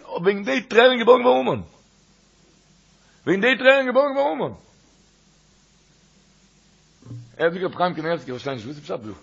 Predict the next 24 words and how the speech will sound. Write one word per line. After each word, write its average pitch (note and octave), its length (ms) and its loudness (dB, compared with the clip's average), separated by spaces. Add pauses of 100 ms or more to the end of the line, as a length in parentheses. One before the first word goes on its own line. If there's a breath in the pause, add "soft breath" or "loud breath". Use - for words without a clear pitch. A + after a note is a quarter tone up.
(1040)
יא, C3 180 -4
דער B2 140 -4
הגוג B2 300 -2
האט C#3 80 -2
געוויינט. C3 380 -4 (100)
דער C#3 100 -4
רבי E3+ 180 -8
שלום F#3 120 -6
האט E3 80 -8
געהייסן F#3 260 2
אין F#3 40 -4
דער F3+ 80 0
מארגן. F3+ 300 2
וואס C#3 160 -10
איז F3 120 -4
דער F3 120 4
וויין? E3+ 220 6 (800)
ער F3+ 180 6
וויינט, F#3+ 340 6
ער E3+ 60 8
האט D#3 80 6
געוויינט, D4 680 4
שם D#4 220 -4
יעבד D#4 160 -6